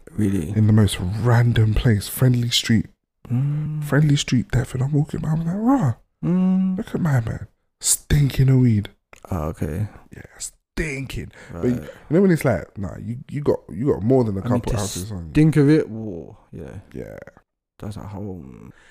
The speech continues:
Speaker 1: But I think, um, oh, shout out to her album. I like her album that she put out. Um,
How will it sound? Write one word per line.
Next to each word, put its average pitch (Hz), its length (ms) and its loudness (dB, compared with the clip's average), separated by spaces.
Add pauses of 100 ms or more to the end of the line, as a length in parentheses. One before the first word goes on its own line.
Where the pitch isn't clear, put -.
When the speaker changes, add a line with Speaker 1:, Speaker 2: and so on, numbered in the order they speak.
(180)
Speaker 1:
But 127 160 2
I - 40 -12
think, 143 320 2
um, 127 480 -2
oh, 165 140 -4
shout 151 240 -2
out 117 80 -6
to 127 100 -8
her 113 60 -4
album. 110 340 -8
I 98 40 -8
like 107 200 -4
her - 80 -6
album 104 200 -6
that 90 120 -6
she - 120 -12
put - 180 -4
out. 78 220 -8 (120)
Um, 98 440 -8